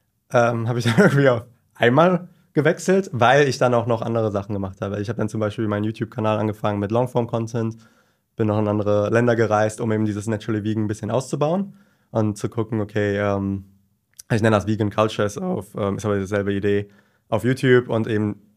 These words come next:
ne, es ist nicht nur einer, der in der Küche diese Rezepte kocht, sondern ich möchte gern von den Leuten dort lernen.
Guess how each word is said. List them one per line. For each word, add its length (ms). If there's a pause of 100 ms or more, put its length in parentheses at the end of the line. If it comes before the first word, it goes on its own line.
(300)
ne, 300
es 120
ist 120
nicht 120
nur 100
einer, 200
der 120
in 60
der 80
Küche 580
diese 200
Rezepte 340
kocht, 260
sondern 360
ich 120
möchte 240
gern 140
von 160
den 100
Leuten 260
dort 200
lernen. 400